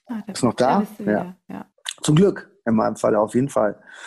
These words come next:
Speaker 2: Hat mir das so, so weh dann auch so eine Beziehung tut, wenn sie dann endet oder enttäuscht, wie man ist. So wichtig war das für meine persönliche irgendwie Entwicklung und,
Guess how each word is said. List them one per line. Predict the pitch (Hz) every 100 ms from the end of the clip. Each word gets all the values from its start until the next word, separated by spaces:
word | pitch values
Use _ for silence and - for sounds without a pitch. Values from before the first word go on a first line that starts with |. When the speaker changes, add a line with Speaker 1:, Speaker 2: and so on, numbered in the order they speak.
| - - - _ _ - - -
Speaker 2:
Hat | 139
mir | 139
das | 131 135 -
so, | - 123
so | 117 - 123 127 123 117 117
weh | 117 113 135
dann | 151 151
auch | 139
so | -
eine | 131
Beziehung | 120 - 156 160 160
tut, | - 156 160 - -
wenn | 131 131
sie | 127
dann | 127 123
endet | 120 143 156 - - - - - - -
oder | 127 123 120 120 120
enttäuscht, | 127 - 123 156 -
wie | 151
man | 147
ist. | 139 151 - -
So | 120 123 127
wichtig | 160 - 156 127
war | 123 139
das | 175 180
für | - 139
meine | 135 147 156 151 147
persönliche | 127 131 131 127
irgendwie | 123 120
Entwicklung | 113 110 131 139 143 147
und, | - 123 113 -